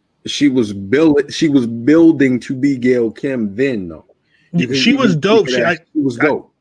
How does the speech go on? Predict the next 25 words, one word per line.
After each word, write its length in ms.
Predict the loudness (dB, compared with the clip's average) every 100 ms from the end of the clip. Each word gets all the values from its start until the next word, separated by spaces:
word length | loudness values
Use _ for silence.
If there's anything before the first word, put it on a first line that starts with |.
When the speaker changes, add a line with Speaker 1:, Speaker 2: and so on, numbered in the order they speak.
| _
Speaker 2:
she, 200 | -14 -12
she 180 | -6 -2
didn't 200 | -2 0
have 160 | -2 -2
the, 200 | -2 -2
they, 220 | -2 -2
they 160 | -2 -2
didn't, 300 | -4 -6 -6
they 140 | -4
weren't 240 | -2 -4 -6
giving 220 | -6 -6
her 100 | -10
the 160 | -10 -12
ability 440 | -12 -12 -12 -14
to 80 | -14
really 200 | -14 -14
shine 380 | -14 -12 -12 -6
like 60 | 0
Speaker 1:
Correct. 260 | 0 0
Speaker 2:
they 60 | -4 -12
did 40 |
in, 140 | -14
in 160 | -14 -16
T 200 | -16 -14
N 400 | -14 -14 -14